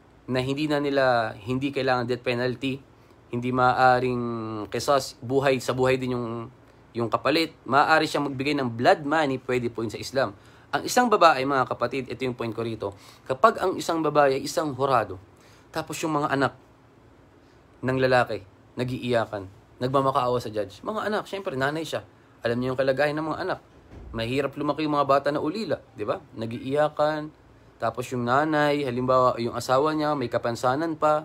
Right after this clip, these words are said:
mahina pa, kailangan na magagabay. Eh, yung hukom sa kanya, yung, yung,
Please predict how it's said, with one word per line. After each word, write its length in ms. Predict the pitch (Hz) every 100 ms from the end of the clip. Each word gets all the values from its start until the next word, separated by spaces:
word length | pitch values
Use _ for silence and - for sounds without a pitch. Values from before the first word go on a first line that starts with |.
| 131
mahina 480 | 117 131 135 143 160
pa, 320 | 156 151 139
kailangan 320 | 123 120 123
na 80 | 123
magagabay. 640 | 117 113 147 160 151 156 - - - -
Eh, 160 | 160 180
yung 240 | 180 165 -
hukom 320 | 190 196 156
sa 80 | 160
kanya, 400 | 165 160 135 160 - - - - - -
yung, 240 | - 151 151 151 147 143 135 127 - -
yung, 480 | 135 135 131 117